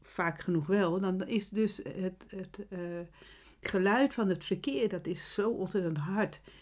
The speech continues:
Dan hoor ik ook, eh, allerlei lage tonen en hoge tonen in, in het geluid van die auto's die langs, eh, racen, langs rijden. En dat, dat is dus heel hoorbaar.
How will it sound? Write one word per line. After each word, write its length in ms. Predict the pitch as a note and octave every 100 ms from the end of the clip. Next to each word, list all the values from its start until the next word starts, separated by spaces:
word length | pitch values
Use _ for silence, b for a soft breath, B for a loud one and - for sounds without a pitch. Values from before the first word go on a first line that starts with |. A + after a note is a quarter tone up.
| b -
Dan 320 | F#3+ F#3+ -
hoor 400 | E3+ F#3+ C4+ C4+
ik 200 | A#3 -
ook, 360 | G3+ A3+ G#3+ B B B -
eh, 280 | - F#3 F3+
allerlei 680 | - A#3 A#3 A3 G3 F3+ E3+ -
lage 800 | E3+ F3 G#3 C4+ D4+ - G3 - - - _ -
tonen 560 | - B3 B3+ B3 G#3+ - - -
en 260 | C#4+ D4+
hoge 540 | A3 G#3+ D4 D4 A#3 G#3
tonen 580 | G#3 F#3+ F3 F3 E3+
in, 280 | - G3+ G3
in 340 | - A3+ G3+ F#3+ -
het 180 | F#3+ -
geluid 380 | - G3 A#3+ A#3+
van 160 | G3+
die 140 | E3+ F3
auto's 480 | F#3+ A#3+ A3 F#3 D3+
die 180 | F3
langs, 380 | F3 F#3+ A3+ -
eh, 340 | A3+ G#3+ G3+ F#3+
racen, 840 | F#3+ G3+ A3+ G#3 G3 A#3+ C#4 F#3
langs 420 | E3 E3 F#3+ G3
rijden. 640 | - E3 F3+ F#3+ G3+ G3 D4 B B B B B B B B B _
En 300 | G#3+ G#3+ -
dat, 280 | G#3 A3+ G#3
dat 140 | A#3
is 140 | A#3 G#3
dus 180 | G#3+ F#3+
heel 220 | G#3 G3
hoorbaar. 760 | D#3+ E3+ F3+ F#3 G3 A#3 D#4